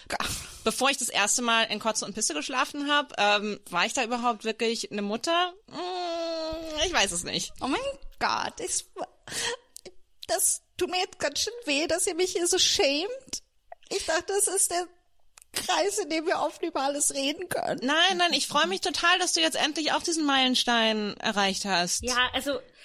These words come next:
Speaker 3: aber ich freu mich halt für dich, aber das bringt jetzt, jetzt schon so ein paar, ähm, Zweifel auf. So, was sind andere Sachen, die du noch nicht geschafft hast? Ich mein,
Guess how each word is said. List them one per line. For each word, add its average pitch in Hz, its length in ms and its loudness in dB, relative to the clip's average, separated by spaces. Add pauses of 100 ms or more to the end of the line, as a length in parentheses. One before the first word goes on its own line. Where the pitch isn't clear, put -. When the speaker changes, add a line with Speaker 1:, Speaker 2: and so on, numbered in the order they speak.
Speaker 3:
aber 277 240 4 (120)
ich - 120 -4
freu - 260 0
mich 320 160 -4
halt 359 140 2
für 359 140 0
dich, 349 320 -2
aber 247 180 0
das 240 280 -4
bringt 254 300 -2
jetzt, - 520 -2
jetzt 269 240 -2
schon 320 280 0
so 311 120 0
ein 262 160 -2
paar, 240 840 2
ähm, 214 420 -4 (260)
Zweifel 226 500 0 (120)
auf. 330 280 0
So, 269 260 -6
was 240 140 0
sind 285 240 -2
andere 226 360 -2
Sachen, 302 300 -2
die 285 100 -4
du 294 80 -6
noch 277 200 -6
nicht 277 180 -8
geschafft - 460 -6
hast? 277 300 -4
Ich - 120 -8
mein, 226 280 0